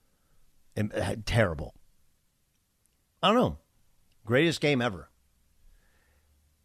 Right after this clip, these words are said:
Huh. I mean, the most exciting Super Bowl I've ever seen was the, the Patriots come back against Atlanta. I just, that was,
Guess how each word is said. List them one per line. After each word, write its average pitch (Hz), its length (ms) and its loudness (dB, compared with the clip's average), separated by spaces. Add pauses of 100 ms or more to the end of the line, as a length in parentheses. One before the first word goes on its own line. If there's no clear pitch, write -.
(280)
Huh. 95 400 -8 (540)
I 156 80 4
mean, 180 160 6
the 190 60 4
most 220 220 4
exciting 165 380 4
Super 139 200 2
Bowl 131 120 6
I've 117 60 2
ever 113 200 4
seen 117 300 2
was 101 240 0
the, 104 540 0
the 104 380 0 (240)
Patriots 120 400 2
come 104 180 2
back 95 180 0
against 92 260 -4
Atlanta. 87 440 -2 (640)
I 101 140 -2
just, 98 240 -2
that 104 160 2
was, 95 300 -2